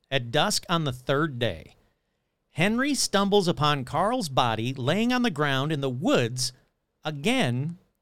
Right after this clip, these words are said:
his loaded rifle found leaning against a tree just away from him. Henry reported finding huge bear tracks around Carl's body,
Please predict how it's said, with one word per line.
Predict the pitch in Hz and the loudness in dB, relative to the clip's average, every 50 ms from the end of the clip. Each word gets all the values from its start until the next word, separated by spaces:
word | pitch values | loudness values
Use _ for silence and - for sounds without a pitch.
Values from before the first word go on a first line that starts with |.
| _ _ - | _ _ -6
his | 151 156 131 127 | -4 -2 0 0
loaded | 123 127 135 147 175 226 254 285 269 | 4 6 6 6 6 6 4 2 2
rifle | 247 214 170 143 131 123 127 135 131 139 151 170 - - | 4 6 6 6 6 6 4 2 2 0 0 -2 -6 -4
found | - 165 160 165 156 135 139 | 0 0 2 2 2 2 0
leaning | 156 180 208 233 233 | 2 2 2 0 0
against | 208 160 170 180 175 - - | 0 0 -2 -2 -2 -2 -4
a | 160 | -6
tree | 127 - - 180 156 120 92 87 104 117 - _ _ _ _ _ _ _ _ _ _ _ _ _ _ _ - | -6 -4 -2 0 0 0 -2 -4 -8 -12 -14 _ _ _ _ _ _ _ _ _ _ _ _ _ _ _ -2
just | 147 156 147 - | 0 0 2 2
away | 160 147 147 135 | 2 2 2 2
from | 123 127 95 90 | 0 -2 -6 -12
him. | 90 - - - _ _ _ _ _ | -14 -16 -20 -20 _ _ _ _ _
Henry | - 196 254 294 302 294 262 | 0 0 2 2 0 0 2
reported | 220 190 - - 214 226 214 220 196 - | 0 0 0 0 -2 0 0 -2 -2 -2
finding | - 165 165 165 160 156 139 123 | -2 -2 0 0 0 0 0 -2
huge | 113 127 - - - 269 311 339 330 302 262 208 175 156 127 123 - - - | -2 -6 -8 -8 0 4 6 8 8 8 8 8 6 6 4 0 -6 -6 -2
bear | - 165 185 202 185 | 2 2 4 4 2
tracks | - - 139 123 110 107 - - | 2 2 2 2 2 2 -2 -4
around | - 135 135 139 139 131 123 | -2 0 0 0 0 -2 -4
Carl's | - - 160 175 180 190 185 147 123 | -4 -2 0 0 0 0 -2 -4 -4
body, | 131 117 120 135 143 - 107 92 82 - - | -2 0 0 2 0 0 -2 -4 -10 -16 -20